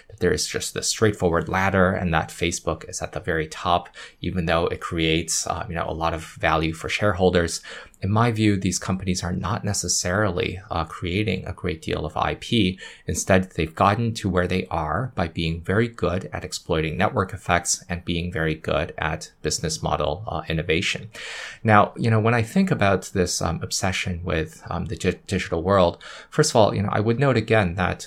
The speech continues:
for a lot of the, uh, U S, the built environment around them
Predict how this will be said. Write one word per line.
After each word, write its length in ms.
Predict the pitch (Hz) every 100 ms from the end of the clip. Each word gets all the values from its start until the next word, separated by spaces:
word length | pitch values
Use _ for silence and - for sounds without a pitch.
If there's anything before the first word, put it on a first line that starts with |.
| -
for 440 | - 92 90 - _
a 80 | 98 95
lot 140 | 123 160
of 80 | 160 -
the, 420 | 107 95 92 95 92
uh, 100 | - 104 95
U 120 | 90
S, 380 | 78 87 - - -
the 80 | 92 -
built 220 | 113 -
environment 600 | 117 92 98 104 87 87 90
around 440 | 85 85 107 110
them 160 | -